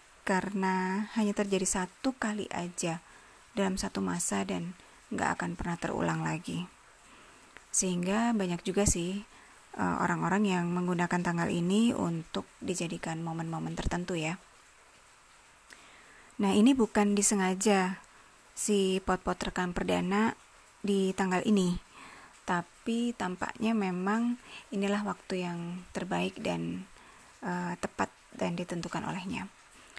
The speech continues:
Sepuluh, sepuluh, dua puluh, dua puluh.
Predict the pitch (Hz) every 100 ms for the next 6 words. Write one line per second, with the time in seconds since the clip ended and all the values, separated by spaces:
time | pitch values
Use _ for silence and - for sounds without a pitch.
0 | - - - - - 202 208 214 220 -
1 | - - 190 185 180 - - - - -
2 | 196 185 180 180 180 - 220 180 - -
3 | -